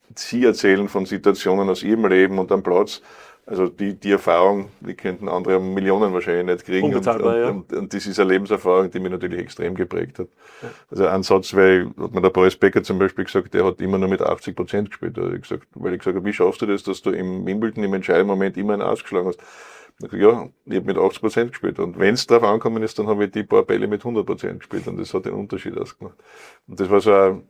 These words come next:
Speaker 1: ein sehr kluger Satz, weil das, wenn man jetzt heute schaut und wenn ein Guter gegen einen nicht ganz so Guten spielt, dann merkt man, okay, der Gute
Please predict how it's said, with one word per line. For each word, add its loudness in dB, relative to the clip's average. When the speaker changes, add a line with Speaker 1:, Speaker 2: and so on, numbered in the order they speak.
Speaker 1:
ein -6
sehr 2
kluger 4
Satz, 2
weil 6
das, -10
wenn 0
man 2
jetzt -6
heute 2
schaut 4
und -6
wenn -6
ein -6
Guter 4
gegen 0
einen -2
nicht -2
ganz 2
so -6
Guten -2
spielt, -2
dann 4
merkt 2
man, 4
okay, -4
der 2
Gute 4